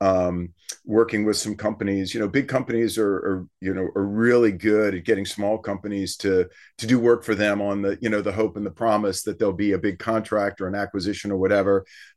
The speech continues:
Um, and so we've been, you know, we've kind of, uh, had, you know, um, had some missteps there, but, um, you know, we're, we're really focused on, on Scandi Pro right now. In addition, we also license Roux.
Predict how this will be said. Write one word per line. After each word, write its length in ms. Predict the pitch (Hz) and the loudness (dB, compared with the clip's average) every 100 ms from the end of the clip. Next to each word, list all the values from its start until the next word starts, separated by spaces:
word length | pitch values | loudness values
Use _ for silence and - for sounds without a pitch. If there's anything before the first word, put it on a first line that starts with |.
| 113 | 2
Um, 260 | 107 113 135 | 2 2 0
and 120 | 127 | 0
so 140 | 165 | 4
we've 240 | 156 180 131 | 4 2 2
been, 300 | 156 135 127 | 2 2 0
you 80 | 131 | -2
know, 80 | 131 | -2
we've 200 | 127 - | -2 -6
kind 260 | 151 151 | -4 0
of, 260 | 143 104 87 - | 0 -2 -4 2
uh, 260 | 107 101 | 4 2
had, 480 | 90 117 113 107 92 - - | 0 0 2 0 -4 -16 -10
you 100 | 101 | -6
know, 300 | 95 87 87 - - _ _ - | -4 -6 -8 -14 -20 _ _ -2
um, 440 | 98 95 95 92 | 0 2 0 -2
had 180 | 127 127 | -2 -2
some 220 | - 113 | 0 2
missteps 420 | 120 - 123 95 | 2 2 0 0
there, 320 | - 107 101 95 | 2 4 4 2
but, 280 | 104 95 - | 0 -2 -2
um, 440 | 101 101 101 101 | -4 -4 -6 -6
you 120 | - 104 | -4 -2
know, 60 | |
we're, 220 | 101 107 104 | 0 0 0
we're 80 | 104 | -2
really 320 | 117 143 117 | 2 2 2
focused 480 | - 113 101 98 101 | 2 0 0 -6 -4
on, 320 | 95 95 90 - | -4 -2 -4 -6
on 120 | 92 | -4
Scandi 380 | - 117 101 101 | -4 -4 -4 -4
Pro 220 | - 127 | 0 4
right 300 | 123 107 98 | 6 6 4
now. 320 | 98 95 95 | 0 -2 -2
In 100 | 98 | -2
addition, 560 | 101 90 113 - 113 104 - - - | -4 -4 -4 -4 -6 -6 -12 -20 -6
we 140 | 127 123 | 2 4
also 340 | 165 - 180 | 2 2 2
license 560 | 120 113 117 - 104 98 | 4 4 2 0 -8 -6
Roux. 460 | 95 110 85 71 | 0 2 0 -4